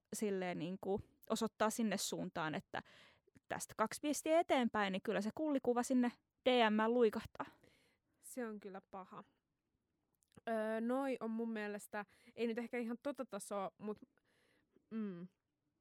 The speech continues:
Speaker 2: totta kai viestit on pahoin, mut toi on mun mielestä paha livenä. Silloin se, si-,
Speaker 1: Joo, niin
Speaker 2: silloin
Speaker 1: on.
Speaker 2: se on, niinku,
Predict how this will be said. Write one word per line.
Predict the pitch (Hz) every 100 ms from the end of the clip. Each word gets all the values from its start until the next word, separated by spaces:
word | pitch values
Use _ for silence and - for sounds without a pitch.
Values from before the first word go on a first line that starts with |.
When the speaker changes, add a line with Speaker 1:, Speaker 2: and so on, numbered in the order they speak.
| _ _ _
Speaker 2:
totta | 226 -
kai | 214 214 202 208
viestit | 254 262 233 202
on | 180 190
pahoin, | 185 196 196
mut | 196
toi | 254
on | 247
mun | 226 214
mielestä | 196 -
paha | 220 208
livenä. | 208 208 - - - _ _ _ _ -
Silloin | 302 311 208
se, | 208 214
si-, | 226
Speaker 1:
Joo, | 208 190
niin | 185 226
Speaker 2:
silloin | 226
Speaker 1:
on. | 185
Speaker 2:
se | 202
on, | 190 196
niinku, | 185 196